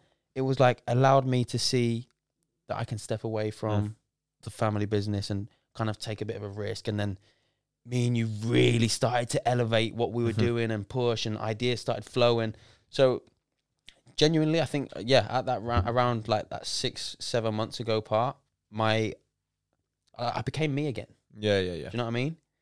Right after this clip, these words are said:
Speaker 1: 'Cause I was very down in the dumps, and I became me again, where I was like, "Bro, I'm fucking sick, bro. I, like, I, I, I am sick. Why
Speaker 2: I
Speaker 1: am
Speaker 2: agree.
Speaker 1: I, eh?
Speaker 2: I agree.
Speaker 1: I'm a motherfucker, man." But yeah, I feel like that actually is probably one of the most significant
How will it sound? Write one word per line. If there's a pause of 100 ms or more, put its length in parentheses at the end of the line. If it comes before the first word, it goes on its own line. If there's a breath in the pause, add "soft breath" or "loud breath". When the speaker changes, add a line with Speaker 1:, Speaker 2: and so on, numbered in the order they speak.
(280)
Speaker 1:
'Cause
I
was
very
down
in
the
dumps,
and
I
became
me
again,
where
I
was
like, (800)
"Bro,
I'm
fucking
sick,
bro.
I,
like,
I, (180)
I,
I
am
sick.
Why
Speaker 2:
I
Speaker 1:
am
Speaker 2:
agree. (160)
Speaker 1:
I,
eh? (280)
Speaker 2:
I
agree.
Speaker 1:
I'm
a
motherfucker,
man." (720 loud breath)
But
yeah,
I
feel
like
that
actually
is
probably
one
of
the
most
significant